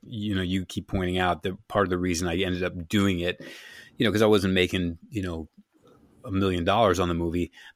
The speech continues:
but I just, because I, I liked what Richard was trying to do, and I, I, you know, didn't feel it was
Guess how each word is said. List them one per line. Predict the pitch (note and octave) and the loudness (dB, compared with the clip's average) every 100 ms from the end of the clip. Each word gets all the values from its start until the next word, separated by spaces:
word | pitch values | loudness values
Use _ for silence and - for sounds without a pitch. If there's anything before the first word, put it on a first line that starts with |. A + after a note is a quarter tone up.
| _ | _
but | G#2+ | 6
I | G2+ | 6
just, | F#2 F#2 - | 4 0 -2
because | G2+ G#2 | -2 2
I, | F#2+ F2+ - | 2 2 -2
I | |
liked | G2 F#2+ F#2+ F2+ | -2 2 2 0
what | G2+ F#2 | -2 0
Richard | F#2+ - F2 | -2 -2 -2
was | F2 | -4
trying | - G2 F#2 | -4 -2 -2
to | E2+ | -2
do, | F2+ F2+ | 0 2
and | F2 | 2
I, | F2 F#2+ | 0 -2
I, | F2 E2+ F#2 - | -2 -4 -8 -8
you | A2 | -4
know, | F#2+ F2 | -2 -2
didn't | F2+ G2 | -2 -2
feel | - G#2 F#2+ F#2 | -4 -2 -2 -2
it | F#2+ | -2
was | F2 D#2+ | -4 -6